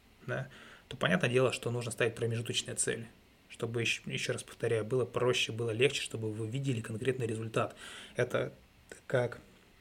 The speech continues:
сборка фигурок. Вот у меня есть хобби, я собираю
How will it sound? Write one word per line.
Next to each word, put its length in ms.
сборка 360
фигурок. 520
Вот 240
у 180
меня 160
есть 140
хобби, 240
я 140
собираю 460